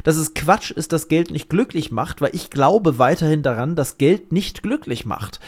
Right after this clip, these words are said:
Geld, Geld löst manche Probleme. Kein Geld zu haben und abhängig zu sein von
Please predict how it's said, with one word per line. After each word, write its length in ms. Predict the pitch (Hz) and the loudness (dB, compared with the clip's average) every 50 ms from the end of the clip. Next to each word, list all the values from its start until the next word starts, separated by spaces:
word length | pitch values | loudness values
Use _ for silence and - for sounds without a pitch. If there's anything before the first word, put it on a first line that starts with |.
| - - - - - - | -18 -18 -18 -20 -6 2
Geld, 360 | - 170 208 233 - - - - - _ - _ _ _ | 4 6 6 6 4 0 -8 -10 -12 _ -20 _ _ _
Geld 500 | - 156 147 185 202 220 226 - - - - | -8 -2 2 4 6 6 4 2 -2 -8 -6
löst 580 | - 160 165 160 202 240 277 262 - - - | -2 2 4 4 6 6 4 2 0 -2 -4
manche 360 | 180 185 196 226 247 - 208 170 | -2 -2 -2 -2 -2 -2 -2 -2
Probleme. 640 | - - 180 160 139 156 160 208 247 262 202 147 123 | 0 0 0 0 0 0 0 0 0 0 0 0 -2
Kein 380 | 113 - - - 180 214 214 190 | -2 -2 -4 -2 -2 -2 -2 0
Geld 240 | 185 196 226 240 - | 0 0 0 0 0
zu 160 | - 185 180 | -2 -2 0
haben 300 | 170 180 180 180 180 160 | 2 2 0 0 0 -2
und 120 | 143 131 | -2 -2
abhängig 460 | - - 220 - 220 208 185 185 - | -2 -4 -4 -2 -2 -2 -2 -2 -4
zu 140 | - - 156 | -2 -4 -2
sein 320 | 139 143 143 147 160 175 - | 0 2 2 2 2 0 0
von 340 | - 151 143 143 139 135 | 0 0 0 0 -2 -6